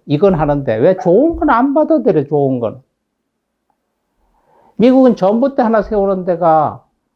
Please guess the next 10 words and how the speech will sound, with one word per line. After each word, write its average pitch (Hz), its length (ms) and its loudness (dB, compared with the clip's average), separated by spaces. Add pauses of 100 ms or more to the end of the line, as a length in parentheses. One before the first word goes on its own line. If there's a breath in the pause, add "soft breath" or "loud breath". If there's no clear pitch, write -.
(380)
사십 233 480 -2
일 240 120 -2
걸린대요. 120 440 -10 (2000)
그리고 214 200 0
집을 262 360 2
하나 202 180 0
짓잖아요. 185 540 -4 (800)
설계하다고 220 680 0
나와, 175 280 2
설계가. 185 720 -2